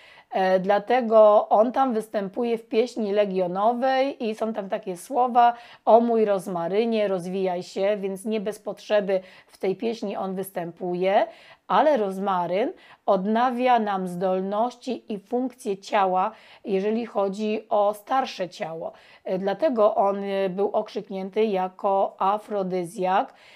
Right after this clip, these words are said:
E, jest też, e, tak naprawdę niewiele takich, e, remediów jak rozmaryn, które daje nam bardzo dużo korzyści i oczywiście możecie sobie doczytać, jakie to korzyści. Jest to też bardzo silny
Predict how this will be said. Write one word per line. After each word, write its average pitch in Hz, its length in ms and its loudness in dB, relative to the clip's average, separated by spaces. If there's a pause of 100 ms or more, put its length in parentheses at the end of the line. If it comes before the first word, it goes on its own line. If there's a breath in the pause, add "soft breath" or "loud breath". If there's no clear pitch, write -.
(260 loud breath)
E, 185 920 2
jest 214 480 0
też, 226 380 -2
e, 196 460 0
tak 202 180 -4
naprawdę 214 580 -2
niewiele 220 680 0
takich, 208 420 -4 (380 loud breath)
e, 190 440 2
remediów 202 720 0
jak 208 260 2
rozmaryn, 190 800 -2
które 196 360 -4
daje 220 440 0
nam 208 320 -6
bardzo 220 480 2
dużo 214 360 -2 (340 loud breath)
korzyści 208 920 -2
i 202 360 -4
oczywiście 202 540 -6
możecie 196 280 -8
sobie 196 280 -4
doczytać, 196 600 -6
jakie 208 300 -4
to 196 140 -8
korzyści. 190 720 -6 (300 loud breath)
Jest 202 180 -2
to 233 100 -2
też 208 200 -4
bardzo 208 580 0
silny 196 580 -4